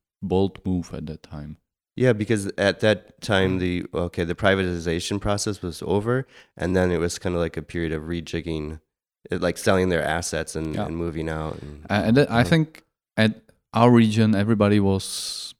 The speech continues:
Speaker 1: buying and trying to grow, trying to expand, and trying to grab the assets for the cheap price.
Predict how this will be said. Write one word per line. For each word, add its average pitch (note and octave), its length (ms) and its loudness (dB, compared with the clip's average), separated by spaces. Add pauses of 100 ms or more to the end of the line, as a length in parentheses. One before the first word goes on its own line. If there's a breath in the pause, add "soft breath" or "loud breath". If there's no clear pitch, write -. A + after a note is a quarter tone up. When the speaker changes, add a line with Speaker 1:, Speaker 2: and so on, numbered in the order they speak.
Speaker 1:
buying F#2+ 760 2
and F2 260 -2
trying F2+ 320 0
to - 160 -6
grow, F#2+ 560 4
trying F2 420 -2
to F2 120 -6
expand, F#2 840 0
and F2 160 0
trying F2 320 -2
to F2+ 120 -10
grab F2 420 -4
the E2+ 100 -4
assets E2+ 360 -6
for F2 180 -6
the F2 80 -6
cheap - 300 -10
price. A2 460 2